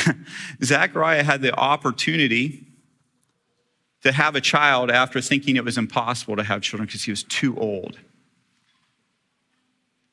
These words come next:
And one of the, <laughs> the most asked questions, I, in that sermon, I said something that, that,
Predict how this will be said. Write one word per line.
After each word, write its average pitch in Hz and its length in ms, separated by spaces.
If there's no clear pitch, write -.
And 127 320
one 147 240
of 165 60
the, 139 240
<laughs> - 0
the 120 80
most 139 360
asked 147 420
questions, 143 300
I, 131 140
in 139 260
that 143 220
sermon, 180 280
I 147 80
said 139 280
something 139 400
that, 117 280
that, 113 220